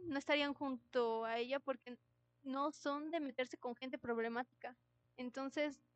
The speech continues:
Ayumi nos puede dar a entender que es un alma muy, muy du-, muy dulce,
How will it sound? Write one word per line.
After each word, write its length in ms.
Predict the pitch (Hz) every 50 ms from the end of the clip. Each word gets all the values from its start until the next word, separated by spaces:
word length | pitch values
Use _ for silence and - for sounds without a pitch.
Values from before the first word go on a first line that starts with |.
| _ _ _ _ _ _ _ _ _ _ _ _ _ _ _ _ _ - _ _ -
Ayumi 600 | - 269 262 254 247 247 269 285 294 294 320 349 349
nos 280 | 339 302 269 247 -
puede 340 | - 269 262 262 269 277 277
dar 180 | 262 247 247 254
a 20 |
entender 400 | 262 254 - 247 240 233 240 247
que 100 | - 262
es 160 | 262 - -
un 380 | 262 254 254 254 254 254 240 - -
alma 360 | - 247 247 240 240 247 247
muy, 760 | 240 233 233 233 240 240 247 254 254 254 254 247 247 247 247
muy 280 | 247 247 254 262 262 254
du-, 320 | 226 247 254 254 262 247 - _ _
muy 240 | 262 247 254 269 277
dulce, 480 | 269 254 240 240 - 254 269 302 330